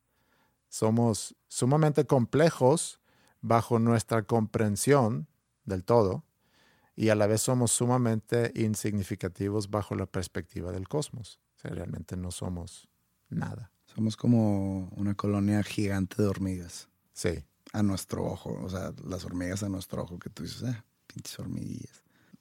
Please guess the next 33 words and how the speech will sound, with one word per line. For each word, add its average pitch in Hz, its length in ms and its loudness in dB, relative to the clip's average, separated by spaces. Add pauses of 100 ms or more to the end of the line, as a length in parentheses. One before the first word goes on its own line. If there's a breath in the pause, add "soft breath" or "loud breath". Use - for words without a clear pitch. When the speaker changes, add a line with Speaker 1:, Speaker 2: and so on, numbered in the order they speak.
(160)
Speaker 2:
Lean 120 500 8
Under 113 300 8
the 104 100 2
Dome 101 340 4
de 98 80 2
Stephen 98 360 -4
King. 90 260 -6 (560)
Speaker 1:
Y 131 100 2
también 151 540 6 (140)
se 151 160 4
puede 135 240 10
decir 135 340 6
que 123 400 4 (160)
algo 127 380 8
cierto 147 720 6 (220)
es 113 180 2
algo 117 640 2
que 110 140 0
nunca 107 360 2
cambia. 110 460 0 (1000 soft breath)
Y 123 160 8
algunas 143 400 8
cosas 151 320 6
que 127 160 4
nunca 139 320 4
cambian 113 720 4
es 113 200 2
que 127 340 2 (180)
todo 151 320 8
cambia 143 540 4
y 117 100 0
todo 113 300 6
termina. 107 540 2